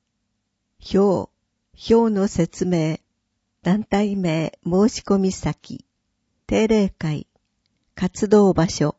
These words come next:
年会費の書かれた表です。順に読みます。団体名、申し込み先、水戸暮らしの会、種村和子、電話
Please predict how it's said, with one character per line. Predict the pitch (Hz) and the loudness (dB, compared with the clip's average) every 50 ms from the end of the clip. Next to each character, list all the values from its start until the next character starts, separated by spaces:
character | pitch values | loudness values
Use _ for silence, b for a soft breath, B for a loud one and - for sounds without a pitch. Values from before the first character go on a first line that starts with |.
| _ _ _ _ _ _ _ _ _ _ _ _ _ _ | _ _ _ _ _ _ _ _ _ _ _ _ _ _
年 | - 180 220 233 226 220 | -4 0 0 0 0 -2
会 | - - 196 180 185 185 | -4 -4 -2 -2 -2 -2
費 | - - - - 147 - - - _ _ _ _ _ _ _ _ _ _ _ _ _ | -4 -8 -8 -8 -8 -8 -8 -12 _ _ _ _ _ _ _ _ _ _ _ _ _
の | 214 208 220 | -2 -2 -2
書 | - - - 180 | 0 0 -2 -2
か | - - 202 196 | 0 0 0 2
れ | 202 202 | 2 0
た | - - 190 185 - - | 0 0 0 0 0 0
表 | 185 175 170 165 151 - | 0 0 0 0 0 -2
で | 143 156 | -2 -2
す。 | - - - - _ _ _ _ _ _ _ _ _ _ _ _ _ _ _ _ _ | -4 -6 -12 -20 _ _ _ _ _ _ _ _ _ _ _ _ _ _ _ _ _
順 | - 190 220 226 220 208 | 0 4 4 4 4 4
に | 202 190 175 | 2 2 2
読 | 165 160 160 | 2 2 2
み | 165 160 156 | 0 0 0
ま | 151 143 151 190 | 0 -2 -2 -2
す。 | - - - - _ _ _ _ _ _ _ _ _ _ _ _ _ _ _ _ _ _ _ _ _ | -4 -10 -16 -20 _ _ _ _ _ _ _ _ _ _ _ _ _ _ _ _ _ _ _ _ _
団 | 175 180 214 214 | -2 -2 -2 -2
体 | - - - 196 202 196 196 | -4 -2 -2 0 0 0 -2
名、 | 185 170 165 156 151 - - - _ _ _ | -2 0 0 0 -2 -4 -6 -10 _ _ _
申 | 165 165 180 208 247 | -2 2 2 2 2
し | - - | 0 -2
込 | - - 208 | -2 -2 -2
み | 196 190 185 | -2 -2 -4
先、 | - - 143 139 - _ - - - - - _ _ _ _ _ _ _ _ _ | -4 -4 -4 -4 -4 _ -16 -18 -18 -18 -18 _ _ _ _ _ _ _ _ _
水 | - 180 - - | -8 -8 -4 0
戸 | - 208 214 214 | 2 2 2 0
暮 | - - 202 190 208 | 0 -2 0 2 2
ら | 254 | 0
し | - - - 214 | -2 -4 -4 -2
の | 202 196 190 | -2 -2 -2
会、 | - _ - 160 151 143 - - _ _ _ _ _ _ _ _ _ _ _ _ _ _ - | -4 _ -6 -4 -4 -4 -6 -12 _ _ _ _ _ _ _ _ _ _ _ _ _ _ -6
種 | - 202 196 208 220 220 | -4 -2 2 2 2 4
村 | 226 233 214 202 196 190 - - | 4 4 4 4 2 0 0 -2
和 | - 170 - | -2 -2 -2
子、 | - - 170 - _ - 143 - - _ _ _ _ _ _ _ _ _ | -2 -6 -12 -12 _ -8 -8 -8 -8 _ _ _ _ _ _ _ _ _
電 | 127 170 175 175 175 | -4 -2 -2 -2 -2
話 | 175 170 185 | -4 -6 -8